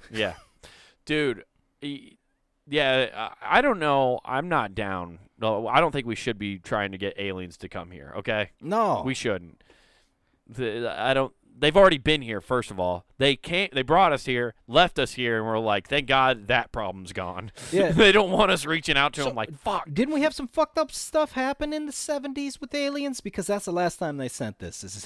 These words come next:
Speaker 2: seventy-four.
Speaker 1: Um, I mean, a lot of Roswell shit happened.
Speaker 2: No, there we go. So we got some, we got, Hey, man, some people swiped on our Tinder profile, and we didn't like what we, we got catfished.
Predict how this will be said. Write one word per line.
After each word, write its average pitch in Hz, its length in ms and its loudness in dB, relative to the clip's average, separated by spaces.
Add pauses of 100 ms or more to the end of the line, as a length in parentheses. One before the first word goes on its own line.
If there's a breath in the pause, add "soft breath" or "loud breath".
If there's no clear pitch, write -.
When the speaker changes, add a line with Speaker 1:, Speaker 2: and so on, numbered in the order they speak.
Speaker 2:
seventy-four. 147 1200 -4 (1200)
Speaker 1:
Um, 110 880 -4
I 120 100 -4
mean, 120 320 -8
a 104 40 -8
lot 113 200 2
of 98 80 -2
Roswell 104 540 -2
shit 98 260 -6
happened. 101 380 -6
Speaker 2:
No, 170 160 -6
there 147 140 -4
we 165 100 -2
go. 170 420 0
So - 160 -4
we 175 160 -4
got 202 240 -4
some, 180 320 -6
we 202 120 -2
got, 220 180 2 (240)
Hey, 185 160 4
man, 123 260 0
some 180 280 -2
people 208 260 -4
swiped 165 480 -2
on 151 140 -2
our 151 120 0
Tinder 151 360 -2
profile, 113 580 -2 (180 loud breath)
and 131 120 0
we 180 100 6
didn't 165 220 6
like 139 340 2
what 127 180 -2
we, 131 120 -4
we 147 160 0
got 117 160 2
catfished. 120 580 -8